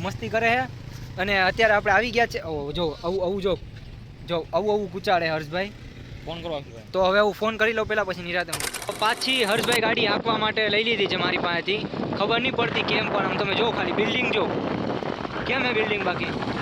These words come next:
Speaker 1: બિલ્ડિંગ તો અહીંયા રાજકોટમાં જ છે. બાકી આપણે તો એમ કહું કે આપણે તો બધા હજી ગામમાં તમે રહ્યો ને હર્ષભાઈ, એ તો તમારે પાયડી તો કંઈ નથી એમ. આપણે મેન તો વસ્તુ છે એ રાજકોટ જ છે, જી છે એ.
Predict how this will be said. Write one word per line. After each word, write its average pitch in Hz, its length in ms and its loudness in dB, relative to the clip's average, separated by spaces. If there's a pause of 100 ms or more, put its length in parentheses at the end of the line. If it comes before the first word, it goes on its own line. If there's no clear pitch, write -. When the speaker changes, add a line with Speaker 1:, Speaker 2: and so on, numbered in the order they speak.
(380)
Speaker 1:
બિલ્ડિંગ 302 420 0
તો 311 80 2
અહીંયા 302 240 4
રાજકોટમાં 311 480 2
જ - 100 -4
છે. 285 140 2 (640)
બાકી 226 240 0
આપણે 262 260 2
તો 285 100 0
એમ 285 100 -2
કહું 294 120 0
કે 285 60 2
આપણે 277 280 2
તો 285 100 0
બધા 294 220 4
હજી 262 160 0
ગામમાં 285 320 2
તમે 294 220 2
રહ્યો 302 160 2
ને 339 60 4
હર્ષભાઈ, 262 440 2 (320)
એ 233 60 0
તો 285 120 2
તમારે 285 280 4
પાયડી 294 340 0
તો 302 100 2
કંઈ 320 240 2
નથી 262 300 0
એમ. 233 160 0 (840)
આપણે 262 280 0
મેન 262 280 2
તો 294 80 2
વસ્તુ 277 340 0
છે 277 160 0
એ 269 120 2
રાજકોટ 269 380 2
જ 277 180 0
છે, 233 140 2
જી 240 180 0
છે 247 180 2
એ. 208 100 0